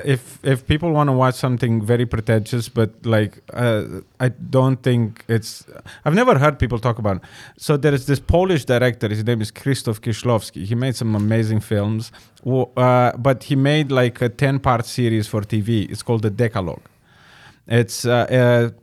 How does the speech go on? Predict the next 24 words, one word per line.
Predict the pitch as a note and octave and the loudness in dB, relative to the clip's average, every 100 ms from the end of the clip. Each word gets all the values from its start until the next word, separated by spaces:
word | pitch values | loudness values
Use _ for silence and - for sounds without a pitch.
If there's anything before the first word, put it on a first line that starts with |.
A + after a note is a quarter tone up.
| - - | -14 0
ten | D#3+ | 2
episodes, | D#3 D#3+ E3+ F#3+ F3 - | 2 0 0 -2 -2 -8
and | - C3+ C3+ C3 | 0 2 2 2
each | C3+ C#3 | -2 0
episode | D3 C3 C#3 B2 | -2 -2 -2 -2
is | A#2 | -2
based | A2+ B2 A2+ | 0 0 2
on | B2 A#2 | 0 0
one | A#2 A#2 | 2 0
of | G#2 | -2
the | |
Ten | - B2 A2+ | -2 0 0
Commandments. | G#2+ G#2 F#2 C#2+ - - _ _ _ _ _ _ - | -2 -4 -4 -6 -10 -20 _ _ _ _ _ _ 0
It's | B2+ - - - | 0 0 -12 -4
one | B2+ C3 | 0 2
of | B2 | 2
the | |
most, | A#2 A#2 A2+ G#2+ G2+ - - - | 2 2 4 2 -2 -8 -14 -4
like, | A#2 G#2 F2+ - _ _ _ - | 0 0 -2 -10 _ _ _ -6
Eastern | B2+ C3 - B2+ | -4 -4 0 2
European, | A#2 G#2+ G2 - G2+ G2+ F#2+ E2 - - _ _ _ | 2 2 0 0 0 0 -2 -6 -12 -20 _ _ _
like, | A#2 A2+ G2 F#2+ G2+ G#2 | -4 -4 -4 -8 -12 -4
deep, | B2 A#2 G#2+ - | 2 2 0 -4
emotional, | A#2+ A2+ A2+ A2 G#2+ A2 G#2+ G#2 | 0 4 4 4 2 -2 0 0